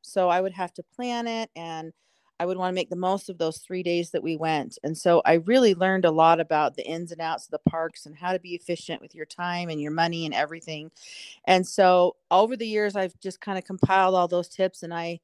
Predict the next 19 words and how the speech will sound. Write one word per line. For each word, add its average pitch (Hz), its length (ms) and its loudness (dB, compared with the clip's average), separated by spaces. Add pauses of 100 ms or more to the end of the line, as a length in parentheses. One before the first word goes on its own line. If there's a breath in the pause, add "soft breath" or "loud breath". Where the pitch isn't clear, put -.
(400 soft breath)
decided 190 360 0
to 180 60 -12
start 180 300 -2
an 180 60 -2
Instagram 214 440 -4
page. 220 520 0
Now 160 180 -4
I 165 80 0
have 151 100 -2
a 143 100 0
website. 220 800 0
I 175 140 -4
just, 175 340 -12
all 220 200 -2
sorts 175 340 -2
of 147 60 -18
things. 113 400 -6
It's 175 260 -4
just 185 240 -8